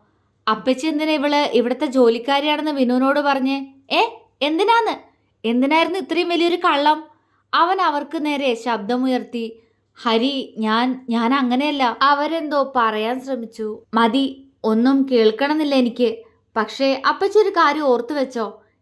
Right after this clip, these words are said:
ഇവള്, ഇവളെന്റെ വിനുവിന്റെ പെണ്ണാ. അവൻ കെട്ടിയ താലിയാ ഇവളുടെ കഴുത്തിൽ കിടക്കുന്നെ. മറ്റാരെക്കാളും അവനിൽ അവകാശമുള്ളത് അത്,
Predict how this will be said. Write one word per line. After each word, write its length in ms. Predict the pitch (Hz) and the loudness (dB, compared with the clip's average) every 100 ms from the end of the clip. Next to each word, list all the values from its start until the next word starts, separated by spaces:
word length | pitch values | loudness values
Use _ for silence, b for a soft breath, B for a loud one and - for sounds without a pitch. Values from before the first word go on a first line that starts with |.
| _ - | _ -4
ഇവള്, 460 | 226 220 240 269 262 - | 0 4 4 2 -4 -6
ഇവളെന്റെ 380 | 233 262 311 330 | -4 -2 -2 -2
വിനുവിന്റെ 420 | 285 247 262 320 | 0 2 2 0
പെണ്ണാ. 400 | 302 247 247 208 b b b b | -2 -2 -2 -4 b b b b
അവൻ 300 | 202 202 247 | -4 0 0
കെട്ടിയ 240 | 269 262 294 | 0 0 -2
താലിയാ 560 | 294 254 233 285 262 - | 2 2 2 2 0 0
ഇവളുടെ 280 | 220 233 269 | -2 -2 -2
കഴുത്തിൽ 440 | 277 240 220 254 | 0 0 2 0
കിടക്കുന്നെ. 580 | 269 269 233 233 240 220 b b b _ | 0 -2 -2 0 -2 -4 b b b _
മറ്റാരെക്കാളും 840 | 311 339 381 320 330 339 330 339 339 - | -2 2 4 4 2 2 2 2 -2 -2
അവനിൽ 420 | 247 240 247 277 | 0 2 0 0
അവകാശമുള്ളത് 840 | 294 247 247 269 277 294 277 285 277 - | 2 2 0 0 -2 -4 -4 -4 -8 -6
അത്, 380 | 233 220 269 277 | -4 0 0 -2